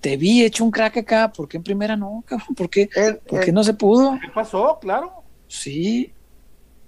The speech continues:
Speaker 1: Y ya él, él, él acepta sus culpas, que creo yo, pues el camino a la redención empieza ahí, por reconocer que te has equivocado en algo. Y, y me parece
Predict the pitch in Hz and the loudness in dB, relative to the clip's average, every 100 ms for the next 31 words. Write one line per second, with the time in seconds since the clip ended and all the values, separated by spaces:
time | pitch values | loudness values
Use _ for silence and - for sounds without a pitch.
0 | - - - 143 143 160 196 208 147 - | -20 -20 -6 0 2 4 2 0 -2 -2
1 | 175 196 220 233 240 175 - 190 208 240 | -2 -2 -6 -6 -8 -8 -6 -6 -4 -6
2 | 226 170 - 175 214 208 214 220 _ - | -8 -12 -6 -2 0 0 0 -4 _ -20
3 | - - _ - - 160 175 165 165 175 | -20 -20 _ -20 -18 -14 -12 -8 -8 -4
4 | 196 202 180 170 151 175 185 175 180 180 | -2 0 0 -4 -8 -8 -6 -2 -2 0
5 | 165 147 - 147 139 - 139 - 151 147 | -2 -2 -8 -12 -12 -14 -10 -4 -2 -2
6 | 151 156 151 156 147 135 151 151 143 127 | 0 0 0 2 2 2 0 2 0 0
7 | 135 - - _ - 311 277 - 156 143 | -4 -14 -20 _ 0 2 0 0 0 0
8 | - 160 147 139 147 151 151 180 175 | 0 0 0 0 2 2 2 0 0